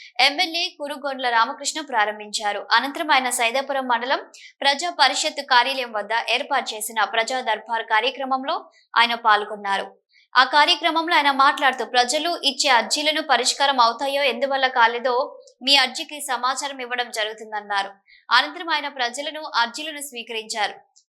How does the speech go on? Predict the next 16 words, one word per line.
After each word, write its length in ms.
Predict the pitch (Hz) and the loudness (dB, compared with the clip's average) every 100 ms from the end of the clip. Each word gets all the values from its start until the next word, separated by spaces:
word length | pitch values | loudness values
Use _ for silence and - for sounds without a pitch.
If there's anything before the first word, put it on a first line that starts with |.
| 269 | 2
కలిచెడుకు 520 | 269 339 349 349 339 311 | 2 2 -6 -6 -8 -8
చెందిన 280 | 320 277 277 240 - | -8 -4 -2 -2 -2
పూజారి 380 | 285 294 277 269 269 | -8 -4 -4 -4 -4
చందన 260 | 240 269 262 | -4 -2 -2
అనే 120 | 247 233 | -2 0
వివాహిత 400 | 262 285 269 240 240 269 | 2 2 0 2 2 2
తనను 240 | 247 254 220 | 0 -2 -4
ఒక 100 | 233 262 | -4 -2
యువతి 280 | 247 285 294 247 | 0 0 0 -4
ఉద్యోగం 340 | 247 262 247 240 | -2 -4 -4 -2
పేరుతో 300 | 226 233 208 - - - 220 254 | -2 -2 -4 -6 -18 -20 0 4
యాభై 260 | 262 294 339 | 4 2 -10
రెండు 180 | 302 294 | -8 -6
లక్షలు 320 | 269 320 320 277 | -6 -8 -12 -10
తీసుకుని 340 | 269 285 262 240 | -10 -10 -10 -10
మోసగించిందని, 760 | 240 262 254 233 247 233 220 | -12 -10 -12 -12 -12 -10 -10